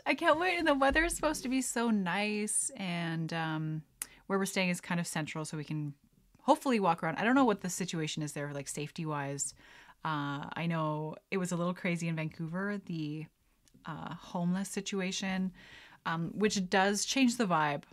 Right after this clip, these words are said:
right? It's a beautiful city, but it's, like, just, and, and they're pretty, um, like, s-, uh, they stick to kind of one area, like, like, f-, like, six square blocks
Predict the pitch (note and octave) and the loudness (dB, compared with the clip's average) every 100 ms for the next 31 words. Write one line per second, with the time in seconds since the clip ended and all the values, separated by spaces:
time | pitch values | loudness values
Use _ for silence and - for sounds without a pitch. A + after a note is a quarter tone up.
0 | - _ F3 D3+ - F3+ G3 F3+ E3+ E3+ | -20 _ -6 -4 -4 -2 -2 -2 -2 -2
1 | F3+ F3+ D#3 D3+ - D3+ E3+ F#3 D3+ C#3+ | -4 -4 -2 -4 -4 -4 -4 -4 -4 -4
2 | - C#3+ G#2 F2 - - _ - - - | -8 -8 -8 -10 -14 -20 _ -20 -20 -12
3 | - D#3 D3 - - - - - - _ | -6 -6 -4 -6 -8 -12 -16 -20 -20 _
4 | _ _ _ _ - A#3 C4 C#4 C#4 C#4+ | _ _ _ _ 2 6 8 8 6 4
5 | - D4 D#4 D#4+ C#4 G#3 F#3 F3 E3+ - | 2 0 4 4 4 2 2 0 -2 -8
6 | - - _ _ _ _ _ _ _ _ | -14 -16 _ _ _ _ _ _ _ _
7 | _ - - - _ _ - F#3+ F3+ - | _ -20 -20 -20 _ _ -6 -4 -4 -6
8 | - G#3 - - - - - _ _ _ | -4 -4 -4 -10 -14 -16 -20 _ _ _
9 | A#3 A3 C#4+ C4+ B3 A3 F#3+ E3+ F3 E3+ | -6 -2 -2 0 0 2 2 2 0 0
10 | D#3+ D3+ D#3 C#3 D3 D3 - - D#3 - | -2 -2 -4 -4 -6 -10 -12 -8 -8 -8
11 | - - - E3 - - A3 - - - | -14 -14 -8 -6 -2 0 -2 -2 -2 -2
12 | - F3+ E3+ D#3 C#3 C3+ - - - | -2 -2 -2 -2 -2 -2 -4 -2 -2